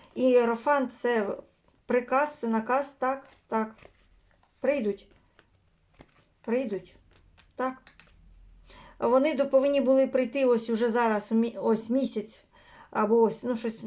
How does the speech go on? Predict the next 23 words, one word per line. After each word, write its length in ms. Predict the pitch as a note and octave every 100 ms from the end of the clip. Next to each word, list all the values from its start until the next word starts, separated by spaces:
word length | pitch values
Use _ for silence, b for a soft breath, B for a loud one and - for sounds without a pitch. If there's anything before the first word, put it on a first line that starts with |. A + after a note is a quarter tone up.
| - - b b b _
через 300 | - E4 C#4+
місяць, 340 | C#4+ C#4 B3
або 200 | G3+ G#3
протягом 480 | G#3+ A#3+ C#4+ B3+ A#3
місяця, 360 | A#3 A3 G3+ G#3
але, 200 | G#3+ B3+
е, 120 | - - - - B B B B
там 160 | A#3 A3+
ще 120 | B3
не 80 | A#3
підписані 960 | A3+ C4 B3+ A#3+ A3+ A3+ A3 G#3 G#3
документи. 600 | G#3+ A3+ A#3 G3 F3+ - A3 _ _ b b b -
Ну, 160 | B3
це 220 | B3 F4+ -
вже 400 | A#3 A3 C4+ C#4 -
про 160 | A#3 A3
це 360 | A3 C4+ C4 -
йде 300 | A3 G#3+ A3
розмова, 500 | G#3 G#3+ C4+ E4 C4+
і 100 | G#3+
воно 180 | A3+ C4
буде, 300 | A#3 G#3+ F#3
так. 300 | A3 G3